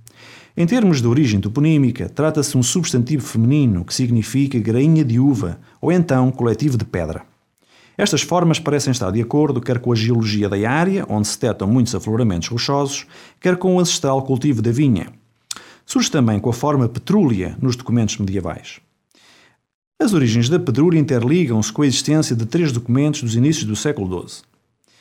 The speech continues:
O primeiro, de setembro de mil cento e vinte e nove,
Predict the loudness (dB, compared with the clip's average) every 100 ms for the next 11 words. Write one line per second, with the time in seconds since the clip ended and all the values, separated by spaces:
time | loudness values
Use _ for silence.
0 | _ -8 -2 0 2 2 0 -2 -6 -2
1 | 0 0 0 0 0 -4 -2 -2 0 0
2 | 0 0